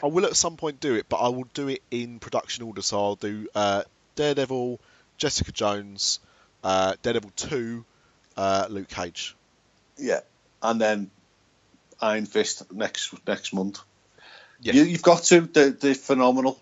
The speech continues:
Speaker 2: all of them. They're
Speaker 1: Yeah.
Speaker 2: all very, very similar in the, it's a similar s-, vein right through. Jessica Jones got Doctor Who in it,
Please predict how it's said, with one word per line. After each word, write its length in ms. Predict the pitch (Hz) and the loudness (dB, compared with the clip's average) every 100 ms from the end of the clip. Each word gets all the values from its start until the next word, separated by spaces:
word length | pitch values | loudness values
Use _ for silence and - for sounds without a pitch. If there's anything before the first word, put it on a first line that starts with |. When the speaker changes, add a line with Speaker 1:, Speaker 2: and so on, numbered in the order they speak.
| _ | _
Speaker 2:
all 300 | 135 135 135 | 2 4 4
of 60 | |
them. 140 | 135 135 _ _ _ | 0 -4 _ _ _
They're 120 | - | 0
Speaker 1:
Yeah. 60 | 180 | 4
Speaker 2:
all 100 | 202 | 4
very, 340 | 175 170 175 | 6 4 4
very 440 | 156 127 143 143 139 | -2 -2 0 0 -4
similar 720 | - - 143 147 143 107 87 | -8 -4 -2 0 0 -2 -4
in 200 | - 110 | -10 -10
the, 180 | 110 107 _ _ _ _ - - | -8 -8 _ _ _ _ -20 -18
it's 180 | - | -12
a 40 | - | -8
similar 380 | - 151 151 131 | -2 -2 0 -2
s-, 240 | - - _ _ - | -4 -10 _ _ -18
vein 520 | 104 113 113 120 110 | -2 0 0 -2 -2
right 200 | 107 95 | -6 -8
through. 220 | - 107 | -8 -6
Jessica 440 | 107 170 160 143 | 4 4 4 -2
Jones 420 | 104 104 110 113 - | 0 4 4 2 0
got 180 | 104 | 0
Doctor 300 | - 95 - | 0 -4 -4
Who 200 | 92 101 | -4 -2
in 100 | - | -2
it, 120 | 95 | -2